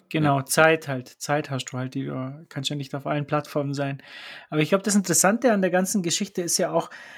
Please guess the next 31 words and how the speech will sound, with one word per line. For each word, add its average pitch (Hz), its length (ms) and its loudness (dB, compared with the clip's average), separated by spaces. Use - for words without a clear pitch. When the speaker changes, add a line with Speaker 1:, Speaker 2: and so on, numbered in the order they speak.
Speaker 1:
ähm, 156 440 -4
ich 170 140 -2
sehe 220 280 4
da 196 340 4
keine 180 300 2
andere 180 220 2
Lösung, 180 600 0
das 156 180 -2
so 175 120 -2
zu - 160 -4
machen, 165 520 -4
denn 156 420 -4
Plattformen, 175 840 0
ähm, 147 400 -6
wie 151 100 -6
jetzt 151 360 -2
zum - 180 -8
Beispiel 147 320 -2
Twitter, 170 540 -2
da 147 100 0
haben 156 140 2
wir 160 80 6
jetzt 160 200 6
ja 160 100 6
gesehen, 151 360 4
die 151 120 2
wurden 160 220 4
ja 151 120 4
vorher 170 380 6
extrem 160 440 0
zensiert. 170 640 0